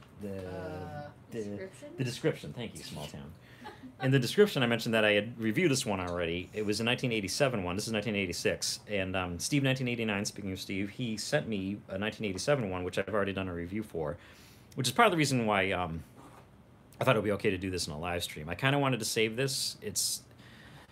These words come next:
Speaker 1: it's just an old M R E, but to me, this is kinda something that's, uh, sort of a special thing. But I have reviewed this, basically the same thing, just from one year later. Uh, so I figured it'd be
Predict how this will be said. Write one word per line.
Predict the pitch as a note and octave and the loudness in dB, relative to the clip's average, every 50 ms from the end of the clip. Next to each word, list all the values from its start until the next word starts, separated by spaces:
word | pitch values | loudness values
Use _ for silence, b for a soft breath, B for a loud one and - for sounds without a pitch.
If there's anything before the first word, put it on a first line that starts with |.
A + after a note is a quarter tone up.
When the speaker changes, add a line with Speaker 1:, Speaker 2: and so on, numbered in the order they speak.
| B B B - - - - | B B B -20 -20 -20 -10
Speaker 1:
it's | - D3 C3+ - | -2 0 2 4
just | A#3+ G3+ G3+ | 4 4 4
an | D#3 | 6
old | D3+ C3+ B2 | 4 6 6
M | A#2 G#2 | 6 6
R | G#2 A2+ A2+ | 6 6 6
E, | G#2 | 4
but | F#2+ F2+ - | 4 2 2
to | C#3+ | 4
me, | C#3 C3+ | 4 4
this | B2 B2 | 4 2
is | B2+ - | -2 0
kinda | - A#2 G#2 G2+ | 0 0 0 0
something | - - G2 - E2 | -2 -4 -6 -6 -6
that's, | E2+ D2+ - - - - - | -6 -6 -6 -6 -6 -2 -2
uh, | F2 D#2 D2+ D2+ - | -2 -2 -2 -4 -4
sort | - - E2+ F2+ | -2 0 0 0
of | E2+ | 0
a | F2 | -2
special | - - F2+ E2+ - F#2 | -2 0 0 0 0 -4
thing. | E2 - A#2 G#2 F2+ E2 E2 D#2+ E2 F2 - | -4 -2 0 0 0 0 -2 -4 -8 -6 2
But | - A#2 B2+ | 4 4 6
I | C3 | 6
have | C3 D3 D3 - D#3+ C#3+ C3+ C3 | 4 2 2 2 0 0 0 -2
reviewed | A#2 A#2 G#2+ A2 A2 A#2+ B2 B2+ A#2+ | -2 -2 -2 0 0 0 0 2 2
this, | C#3 C#3 C#3 C#3 - - - - - - | 2 2 2 2 0 -2 -4 -8 -2 0
basically | A2+ A#2 A#2+ - B2+ C3 C3 | 0 0 0 0 -2 0 0
the | G#2+ G2+ | 0 0
same | - - G#2+ G#2+ G2+ | 0 0 0 -2 0
thing, | - A2 A2+ A#2 G2+ | -2 -2 -2 -2 -2
just | F#2+ - - | -4 -4 -6
from | - - F#2+ F2+ F2 F2+ F2 F2 F2+ - | -4 -4 -2 -2 -2 -2 -4 -4 -6 -6
one | F#2+ F#2+ F#2+ F#2+ | -4 -2 -2 0
year | F#2 E2+ E2 | 0 -2 -2
later. | E2 E2 F#2 G#2 B2 C#3 C3+ - B B B B B B B B B B B B B B - | 0 0 0 2 2 0 -2 -4 B B B B B B B B B B B B B B -4
Uh, | F#2 F2+ F2 E2+ | -2 0 0 0
so | - - A2 F#2+ F2 F2+ F2+ | 2 2 2 2 2 2 0
I | G2+ | -2
figured | - - B2 A#2+ A2 | 0 2 2 4 4
it'd | A2 | 4
be | B2+ B2 A2 A#3 | 2 2 0 0